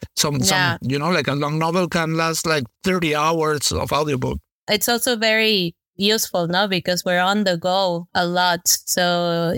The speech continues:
Speaker 2: yeah, it's true that with books, you have to have a pause from all this movement in which we're involved to, uh, in, in everyday basis. Uh, made me think, like, uh, I, I was curious because, um,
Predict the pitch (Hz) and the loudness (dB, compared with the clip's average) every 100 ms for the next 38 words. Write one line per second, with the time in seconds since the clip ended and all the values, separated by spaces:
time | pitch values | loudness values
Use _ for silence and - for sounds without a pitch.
0 | - 180 180 170 175 - 208 196 196 185 | -4 0 2 2 -2 -4 -2 2 2 0
1 | 175 180 190 190 185 175 180 - - 190 | -2 -2 -2 0 0 0 0 -2 -2 0
2 | 180 180 - _ _ - - 185 185 180 | 0 -2 -6 _ _ -8 -2 0 0 -4
3 | - 180 175 - - - 175 175 170 180 | -2 0 2 2 0 2 0 0 0 0
4 | 175 180 - 180 175 - 165 165 - 170 | 0 0 0 0 -2 0 0 0 0 2
5 | 170 165 - 170 170 170 170 175 175 - | 2 0 0 0 0 0 0 -2 -2 -4
6 | 160 156 160 - 170 165 - 170 - 165 | 0 0 0 -2 0 0 0 -2 0 0
7 | 170 160 170 170 165 165 165 156 - _ | 2 2 0 0 0 0 0 -2 -4 _
8 | _ _ 208 208 208 226 277 320 311 359 | _ _ 0 2 2 2 0 0 -2 -4
9 | 302 285 269 220 208 208 202 214 240 - | 0 0 2 0 2 2 2 0 0 -2
10 | 277 269 220 214 - 180 185 190 - 196 | 0 2 2 0 -4 0 0 0 -2 2
11 | 190 185 185 180 180 175 170 170 | 2 4 2 0 -2 0 0 0